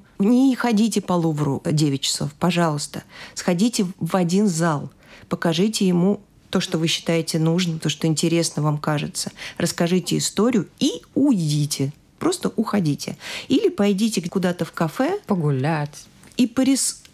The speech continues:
Speaker 1: постарайтесь это, чтобы осталось. Чтобы потом это привезти домой, повесить на стенку или просто положить, сказать: «Ох, ты помнишь, как мы в прошлом году здорово ездили? А давай поедем еще», скажет ребенок, потому что он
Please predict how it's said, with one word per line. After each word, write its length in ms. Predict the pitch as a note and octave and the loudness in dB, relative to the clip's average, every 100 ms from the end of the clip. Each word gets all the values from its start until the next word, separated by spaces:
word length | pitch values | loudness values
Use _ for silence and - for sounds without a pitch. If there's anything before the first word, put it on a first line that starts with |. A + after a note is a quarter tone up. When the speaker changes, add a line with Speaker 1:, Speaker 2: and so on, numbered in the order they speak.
| _ | _
Speaker 1:
постарайтесь 880 | A#3+ A3+ - G#3 A#3+ D#4 D4+ F#3+ - | -4 -2 0 2 2 0 0 -4 -2
это, 280 | A#3+ B3+ A3 | -2 0 -2
чтобы 340 | - G#3+ F#3 | 0 0 2
осталось. 800 | F3+ - - G#3+ D3+ - - - - - | 0 -2 -2 -2 -2 -4 -8 -10 -14 -20
Чтобы 260 | - - D#3+ | -8 -6 -4
потом 380 | - E3 C4+ D#4 | -4 -2 0 2
это 160 | C4+ | 0
привезти 460 | F3+ F3+ E3 - F#3+ | 0 0 -2 -2 -2
домой, 560 | E3 D3+ C#3 D3+ A#3 A#3+ - - - - | 0 0 0 2 0 -2 -10 -20 -20 -8
повесить 480 | - D#3 F#3+ - - | 0 2 2 -2 -2
на 80 | D#3 | -2
стенку 560 | C#3+ - D#3+ D#3+ G#3+ A3 | 0 0 -2 -2 -2 0
или 180 | A3+ | 0
просто 320 | G#3+ F3+ F3 D#3+ | 0 -2 -4 -6
положить, 560 | - D3 C#3+ C#3+ A3+ | -2 0 0 0 -2
сказать: 260 | - - E3 - - - | -2 -6 -6 -10 -20 -4
«Ох, 160 | G3 | -2
ты 80 | - | -2
помнишь, 320 | G#3 C4+ E4+ | 0 0 0
как 220 | - G#3+ G#3+ | 0 -2 -2
мы 60 | |
в 40 | F#3+ | 0
прошлом 300 | G3+ F#3+ F#3 | -2 0 0
году 260 | G3 F3+ | 0 0
здорово 360 | E3+ F3+ F3 E3+ | 0 0 0 -2
ездили? 640 | E3 D3 C3+ - D#3 D3+ - - | -2 -2 -4 -8 -8 -8 -10 -10
А 80 | - | -4
давай 280 | C#3+ F3 C4+ | 0 0 0
поедем 460 | E3 D#3 D3+ D#3 | 0 0 2 2
еще», 480 | D#3 E3+ - D4+ A#3+ - | 2 0 0 0 -2 -4
скажет 380 | - F3 E3+ - | -6 -4 -2 -2
ребенок, 400 | E3+ D#3+ C#3+ - | -2 0 -2 -2
потому 140 | - | -6
что 120 | - | -2
он 80 | E3+ | -2